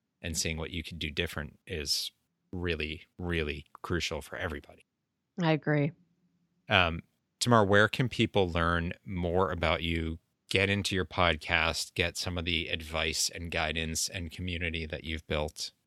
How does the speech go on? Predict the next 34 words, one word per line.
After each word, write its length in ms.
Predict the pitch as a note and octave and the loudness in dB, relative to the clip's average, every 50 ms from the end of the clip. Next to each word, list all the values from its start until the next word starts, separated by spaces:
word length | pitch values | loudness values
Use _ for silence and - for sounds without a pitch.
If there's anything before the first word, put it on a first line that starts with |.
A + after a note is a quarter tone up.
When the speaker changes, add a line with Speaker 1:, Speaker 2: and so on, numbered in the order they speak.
| _ _ _ _ _ _ _ _ _ _ - - - _ _ _ _ _ _ _ - | _ _ _ _ _ _ _ _ _ _ -16 -16 -16 _ _ _ _ _ _ _ -14
Speaker 2:
So, 720 | - - - - A3 G3+ G3+ G3 F#3+ F#3+ F#3+ F#3 F#3+ F#3 - | -12 -2 6 10 12 12 12 12 12 12 12 10 10 10 8
uh, 140 | F#3+ F#3+ F#3 | 8 8 8
you 160 | F#3 F3+ F#3+ | 8 6 6
can, 220 | - G#3+ G3 F#3 | 8 8 8 10
my 140 | F#3 F#3 F3+ | 10 8 8
podcast 720 | F3+ - - F#3+ F#3+ F#3+ - - G3 F3+ F#3 F3+ - - | 8 8 8 8 8 8 8 8 8 8 8 6 4 2
is 160 | F#3+ E3+ D#3 - | 0 2 6 6
on 280 | E3 D#3+ D#3+ D#3+ D#3 | 8 8 8 8 8
Apple 280 | - E3+ E3+ - F3 D#3+ | 6 6 6 6 4 4
Podcast, 800 | - - E3 D#3+ E3 - - - E3+ D#3+ D#3+ D#3+ D#3+ - - | 8 8 8 8 8 6 6 8 10 10 10 8 6 4 0
Google 260 | - F3+ E3+ F3+ F3 E3+ | -4 2 6 8 6 8
Podcast, 760 | - F3 D#3+ D#3+ D#3+ - - E3 D#3+ D#3 D#3 D#3+ - - | 8 8 8 8 8 8 8 8 10 10 8 6 4 4
all 120 | - E3 D#3+ | 6 6 8
those 200 | E3+ E3 E3 D#3+ | 8 6 4 4
platforms. 840 | - - E3 D#3 - - - - E3+ E3 E3 D#3+ D#3+ E3+ F#3+ - - - - - - - - - - | 6 6 8 8 6 6 6 6 8 8 8 8 6 4 2 0 -6 -16 -20 -20 -20 -20 -10 2 6
Uh, 260 | E3+ E3 E3 D#3+ D#3+ D#3+ | 8 10 10 10 10 8
you 80 | E3 | 6
can 140 | D#3+ - F3+ | 6 8 8
also 520 | F3 F3+ F3+ - F#3+ E3+ E3+ E3 E3 D#3+ - | 8 8 8 8 8 10 10 10 8 6 6
find 300 | - - F3 E3 E3 E3+ | 6 6 8 8 8 6
me 120 | E3+ E3 | 6 6
on 180 | D#3+ D#3+ D#3+ D#3+ | 8 8 8 8
my 140 | D#3+ D#3 D3+ | 6 6 6
website, 600 | D3+ D3 D#3 E3+ F#3 - - - B3+ D4 G4 G4 - | 8 8 8 8 6 6 6 8 8 8 8 6 4
which 280 | - E3+ D#3+ E3 - | 4 4 4 4 6
is 220 | E3+ D#3+ D#3 D3+ - | 6 6 6 4 4
w 320 | - - E3 D#3+ F3+ D#3+ D#3+ | 4 4 4 6 6 6 8
w 320 | E3 E3 D#3+ F3+ D#3 D#3 | 8 8 8 8 6 6
w 480 | E3+ - A3+ A#3 A3 A#3+ A#3 A#3 A#3+ A#3 | 8 8 8 8 8 8 8 8 8 8
dot 340 | G#3 - E3 D3+ - - - - | 8 10 10 10 8 6 4 4
the 100 | - E3 | 4 8
road 240 | D#3 E3 D#3 D#3 - | 8 8 8 6 4
to 60 | - | 0
health 280 | E3 - F3+ D3+ E3 - | 2 6 6 6 6 4